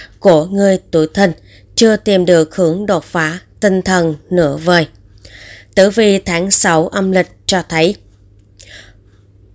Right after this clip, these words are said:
công danh, sự nghiệp vẫn chưa tìm hướng đột phá, còn giáp người tuổi Thìn vẫn đều đều làm những công việc thường ngày,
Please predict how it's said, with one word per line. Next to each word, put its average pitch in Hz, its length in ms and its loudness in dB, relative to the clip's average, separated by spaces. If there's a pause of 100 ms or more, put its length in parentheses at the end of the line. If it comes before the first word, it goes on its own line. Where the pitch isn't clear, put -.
(300)
công 196 300 2
danh, 185 200 2 (100)
sự 175 260 0
nghiệp 175 320 0 (120)
vẫn 165 320 -2
chưa 190 240 2
tìm 180 300 -2
hướng 170 340 -2
đột 165 180 0
phá, 165 340 0 (340)
còn 175 240 2
giáp 262 380 -2
người 202 240 2
tuổi 156 320 -2
Thìn 196 180 0 (300)
vẫn 180 400 2
đều 190 180 2
đều 185 420 4
làm 180 380 -2
những 165 240 -4
công 190 240 -4
việc 175 360 -2
thường 170 240 0
ngày, 180 220 0